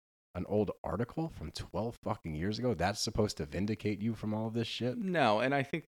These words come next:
Speaker 2: I mean, I'll say this loud and proud. I think Diana is a piece of shit. And I think that she uses all of these charities and fundraisers that she does as a sort of guise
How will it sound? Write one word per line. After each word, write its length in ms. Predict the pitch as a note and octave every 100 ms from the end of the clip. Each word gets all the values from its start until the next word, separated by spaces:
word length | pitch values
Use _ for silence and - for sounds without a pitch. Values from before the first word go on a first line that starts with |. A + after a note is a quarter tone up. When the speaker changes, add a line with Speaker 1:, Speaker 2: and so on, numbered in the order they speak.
| -
Speaker 2:
I 120 | B2+
mean, 200 | B2 A#2
I'll 180 | A2+ A#2+
say 240 | - B2
this 380 | G#2 F#2 A2 -
loud 220 | A#2+ A#2+
and 120 | C3 C3
proud. 240 | C3 C3
I 80 | A2+
think 200 | G#2 F#2
Diana 360 | F2+ F2 F2+ -
is 200 | F2+ G2
a 40 |
piece 220 | - G#2
of 60 | -
shit. 260 | - B2 - _ _ _ _ _
And 100 | A2
I 100 | G#2
think 220 | G2+ A2+ G#2+
that 120 | G#2+
she 160 | - A2
uses 640 | G2+ G#2 G#2+ G2 G2+ F#2+ G2 -
all 240 | F#2 F#2
of 120 | F2+ -
these 220 | G2+ F#2+
charities 560 | - F3+ D#3 B2 G#2+
and 140 | F#2+ G2+
fundraisers 540 | F#3+ F3 D3 A2+ A2
that 140 | G#2 G2
she 100 | G2+
does 300 | F#2+ F#2+ - _ _ _ _
as 320 | - B2 A#2 G#2
a 60 |
sort 260 | G2+ A2+ G#2
of 160 | F#2 F#2+
guise 520 | F#2 F#2+ F#2+ F2+